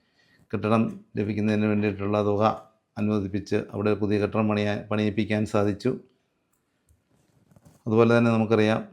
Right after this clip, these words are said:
ആ കാലഘട്ടത്തിലാണ് കോട്ടയം ജില്ലയിലെ ഏക എ സി അംഗൻവാടി പണിയുന്നതിന് വേണ്ടിയിട്ട് പണി, പണി പൂർത്തീകരിക്കാൻ സാധിച്ചു.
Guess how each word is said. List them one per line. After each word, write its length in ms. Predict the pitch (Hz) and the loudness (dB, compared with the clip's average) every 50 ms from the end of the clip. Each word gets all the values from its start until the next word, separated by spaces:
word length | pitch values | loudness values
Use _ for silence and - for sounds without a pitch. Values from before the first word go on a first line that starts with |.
| - - _ _ _ _ _ _ _ _ _ - | -20 -20 _ _ _ _ _ _ _ _ _ 0
ആ 100 | 113 120 | 0 2
കാലഘട്ടത്തിലാണ് 840 | 123 123 123 117 117 117 107 117 110 113 113 110 107 107 104 104 104 104 - _ _ | 6 6 6 6 6 4 2 2 2 2 2 4 4 4 2 0 -2 -4 -8 _ _
കോട്ടയം 360 | - 110 107 - 117 113 113 | -2 -2 0 2 0 2 2
ജില്ലയിലെ 360 | 110 110 107 107 107 104 107 101 104 | 2 2 2 2 2 2 2 2 2
ഏക 200 | 107 113 110 113 117 110 - - _ _ _ _ _ _ _ _ _ _ _ _ _ _ _ _ _ _ _ _ _ _ _ _ _ _ _ _ _ | 2 2 4 4 2 2 0 -6 _ _ _ _ _ _ _ _ _ _ _ _ _ _ _ _ _ _ _ _ _ _ _ _ _ _ _ _ _
എ 120 | 110 107 113 120 | 0 2 2 2
സി 140 | 120 - 139 | 4 4 4
അംഗൻവാടി 580 | 127 120 113 113 113 110 110 107 107 104 104 101 - - _ _ _ _ - - _ _ _ _ _ _ | 4 4 4 2 2 4 4 4 4 2 0 -2 -6 -14 _ _ _ _ -20 -20 _ _ _ _ _ _
പണിയുന്നതിന് 480 | 113 107 110 110 107 107 110 107 104 107 | -4 0 0 2 2 2 2 2 2 2
വേണ്ടിയിട്ട് 440 | 107 104 104 101 104 95 95 104 110 - - _ _ _ _ _ _ _ _ _ _ _ _ _ _ _ _ _ _ _ _ _ _ - | 0 0 0 0 -2 0 -2 -2 -4 -4 -8 _ _ _ _ _ _ _ _ _ _ _ _ _ _ _ _ _ _ _ _ _ _ 0
പണി, 140 | 107 110 113 120 | 2 2 2 2
പണി 180 | 113 110 110 120 | 2 2 2 2
പൂർത്തീകരിക്കാൻ 640 | 117 110 110 110 101 113 110 107 107 104 104 107 107 104 | 2 2 2 0 2 2 2 2 2 0 0 -2 -2 -2
സാധിച്ചു. 440 | 107 104 98 98 104 95 95 117 | -2 0 0 0 0 0 -2 -4